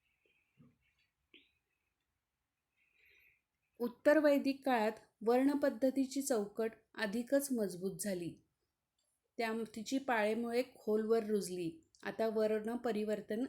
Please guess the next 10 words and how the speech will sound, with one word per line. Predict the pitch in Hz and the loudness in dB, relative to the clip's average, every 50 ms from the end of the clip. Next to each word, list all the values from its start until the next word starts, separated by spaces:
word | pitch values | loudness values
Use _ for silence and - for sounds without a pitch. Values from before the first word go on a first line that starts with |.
| - | -6
अशक्यप्राय | 196 - - 208 202 - - - 214 208 208 208 202 196 196 | -8 -10 -8 -8 -8 -8 -8 -6 -6 -6 -4 -2 -2 -2 -2
झाले. | 208 196 185 170 170 170 165 - - _ _ _ _ _ _ _ - | -4 -4 -4 -4 -6 -6 -8 -10 -16 _ _ _ _ _ _ _ -12
उत्तर | - 220 220 - _ - 262 269 285 | -10 -10 -10 -8 _ -2 0 2 2
वैदिक | 285 285 269 262 214 254 254 - - - | 4 4 4 2 2 -2 -6 -6 -4 -2
काळात | 233 202 190 190 202 208 - - _ _ _ _ _ - | -2 0 0 0 -2 -2 -6 -12 _ _ _ _ _ -4
अनेक | 220 220 226 247 262 269 - | -2 0 0 0 0 -2 -2
जाती | 262 220 247 233 214 208 - - 233 240 - - | -2 0 0 0 0 -2 -4 -6 -8 -8 -8 -8
उपजाती | 220 214 - 220 214 214 226 214 220 - 233 233 | -10 -6 -4 -4 -2 0 -2 -2 -2 -4 -6 -4
निर्माण | 233 208 185 170 175 180 180 185 180 | -2 -2 -2 -4 -6 -6 -6 -4 -4
झाल्या. | 185 180 175 175 165 | -4 -4 -6 -6 -8